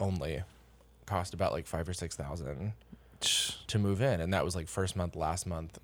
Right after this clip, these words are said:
Speaker 2: Yeah.
Speaker 1: like, fee, security,
Speaker 2: I
Speaker 1: moving
Speaker 2: know.
Speaker 1: costs,
Speaker 2: But
Speaker 1: et cetera.
Speaker 2: nowadays it's like,
Speaker 1: It's,
Speaker 2: it
Speaker 1: like,
Speaker 2: costs
Speaker 1: eleven thousand dollars,
Speaker 2: Oh, yeah.
Speaker 1: like,
Speaker 2: It's
Speaker 1: to move.
Speaker 2: insane.
Speaker 1: I ha-, I remember seeing, like, two years ago, someone was like, "Well, I just spent ten thousand dollars to move to New York City," and I was like, "All right." <laughs>
Speaker 2: Yeah. Yeah,
Speaker 1: And,
Speaker 2: no.
Speaker 1: like, even,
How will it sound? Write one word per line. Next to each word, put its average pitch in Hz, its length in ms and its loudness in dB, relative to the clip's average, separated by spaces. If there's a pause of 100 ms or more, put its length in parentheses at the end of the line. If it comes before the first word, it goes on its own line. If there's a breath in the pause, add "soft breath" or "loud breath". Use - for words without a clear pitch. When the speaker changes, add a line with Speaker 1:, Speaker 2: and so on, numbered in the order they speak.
Speaker 2:
Yeah. 85 240 2
Speaker 1:
like, 87 200 -2
fee, 85 460 0
security, 85 760 -2 (460 loud breath)
Speaker 2:
I - 120 6
Speaker 1:
moving 78 200 6
Speaker 2:
know. - 60 0
Speaker 1:
costs, 80 220 -4
Speaker 2:
But - 80 -10
Speaker 1:
et - 60 -6
cetera. 107 160 6
Speaker 2:
nowadays 107 520 8
it's 90 160 2
like, 78 180 0
Speaker 1:
It's, 110 140 6
Speaker 2:
it - 60 6
Speaker 1:
like, 92 80 4
Speaker 2:
costs 76 240 4
Speaker 1:
eleven 82 280 6
thousand 69 340 -2
dollars, 87 200 4
Speaker 2:
Oh, 65 40 -2
yeah. - 160 -2
Speaker 1:
like, 87 100 0
Speaker 2:
It's 101 100 0
Speaker 1:
to 85 60 2
move. 78 100 2
Speaker 2:
insane. - 200 4
Speaker 1:
I - 20 8
ha-, 113 200 4
I - 40 6
remember 110 360 4
seeing, 98 220 0
like, 87 140 0
two - 160 -2
years 82 180 0
ago, 82 160 -2
someone 87 300 -2
was 82 100 -4
like, 85 160 -2
"Well, 156 180 0
I 139 120 2
just 107 160 -4
spent - 240 -4
ten 90 180 -2
thousand 87 320 0
dollars 98 360 0
to - 100 -4
move 85 220 -2
to 85 40 -4
New 85 120 0
York 90 180 -2
City," - 220 -6
and 65 120 -6
I 73 60 -4
was 87 120 -4
like, 85 140 -4 (140)
"All 123 640 4
right." - 480 -8
<laughs> - 120 6
Speaker 2:
Yeah. - 240 8 (800 loud breath)
Yeah, 143 340 12
Speaker 1:
And, 143 60 10
Speaker 2:
no. 147 100 12
Speaker 1:
like, 131 220 12
even, 156 300 6